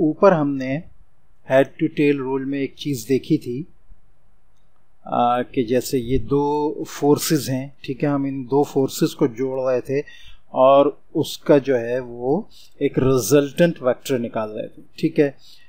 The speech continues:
अब हमारे पास एक वेक्टर मौजूद है, हम उसके दो साइड निकाल रहे हैं, दो कंपोनेंट्स निकाल रहे हैं जो कि हॉरिजॉन्टल और वर्टिकल कंपोनेंट, ठीक है। इसको थोड़ा सा समझने की ज़रूरत है। आ,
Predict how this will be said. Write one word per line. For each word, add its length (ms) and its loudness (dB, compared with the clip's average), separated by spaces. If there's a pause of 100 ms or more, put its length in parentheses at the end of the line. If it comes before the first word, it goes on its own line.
(160)
अब 240 8
हमारे 460 4
पास 320 2
एक 280 -4 (160)
वेक्टर 340 0
मौजूद 640 0
है, 280 0 (400)
हम 400 2
उसके 400 0
दो 340 0
साइड 540 4
निकाल 380 -2
रहे 140 -6
हैं, 80 -8
दो 140 2
कंपोनेंट्स 880 -2
निकाल 300 0
रहे 160 -2
हैं 80 -6
जो 140 -4
कि 260 0 (460)
हॉरिजॉन्टल 960 2
और 160 4
वर्टिकल 720 2
कंपोनेंट, 600 -6 (300)
ठीक 180 -4
है। 240 0 (360)
इसको 180 -6
थोड़ा 220 0
सा 80 -2
समझने 420 -6
की 80 -4
ज़रूरत 400 -2
है। 160 -4 (560)
आ, 160 -2